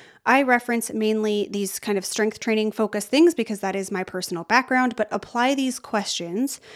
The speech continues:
to whatever your niche is. I gave more specific examples because if you put up a question box that says,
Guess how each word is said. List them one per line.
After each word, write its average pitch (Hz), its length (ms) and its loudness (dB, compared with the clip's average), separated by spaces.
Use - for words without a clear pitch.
to 269 140 -2
whatever 240 480 2
your 220 300 0
niche 190 460 0
is. - 420 -6
I 254 100 6
gave 262 260 2
more 226 300 2
specific 220 500 -4
examples 269 540 0
because 247 380 -2
if 277 200 0
you 330 120 2
put 277 180 -2
up 262 100 -2
a 269 60 -2
question 202 400 0
box 196 260 2
that - 160 -8
says, - 440 -8